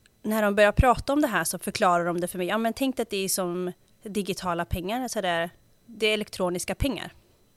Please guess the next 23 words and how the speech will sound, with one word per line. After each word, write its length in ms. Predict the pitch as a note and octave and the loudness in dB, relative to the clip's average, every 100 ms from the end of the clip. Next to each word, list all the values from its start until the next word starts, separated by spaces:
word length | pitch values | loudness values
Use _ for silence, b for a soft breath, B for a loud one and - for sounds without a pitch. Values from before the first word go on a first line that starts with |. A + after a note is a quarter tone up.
| _ _ _ b b b b b | _ _ _ b b b b b
Och 120 | G#3 | -2
då, 300 | B3+ D4 D4+ | 2 4 4
på 100 | C#4 | 2
den 240 | - D#4 D#4 | 2 4 4
tiden 320 | A#3 F#3 F4 | 0 -2 -2
tyckte 280 | - G#3 F3 | -4 -6 -4
inte 120 | E3+ | -6
att 80 | E3+ | -6
det 80 | |
var 120 | E3 D#3+ | -6 -6
så 120 | F3 | -6
konstigt. 560 | - F3+ E3+ - B3 | -4 -4 -4 -4 -4
Det 60 | G#3+ | 0
här 180 | A3 A#3+ | 2 2
var 100 | A#3+ | 2
ju 140 | F#3 | -2
tjugohundratio 2000 | - - F#3 E3 F3 E3+ E3 D#3+ E3 _ - - _ _ - - - G3 E3+ G3+ A3 | -4 -4 -4 -4 -2 -2 -2 -4 -6 _ -20 -20 _ _ -16 -8 -6 -4 -2 -2 -2
som 140 | A#3 | 0
de 100 | A#3 | 0
började 300 | A#3 G#3 F3 | 4 2 2
prata 360 | - D#3+ - D#3 | -2 -4 -4 -10
om 100 | D3 | -8
då. 180 | - | -8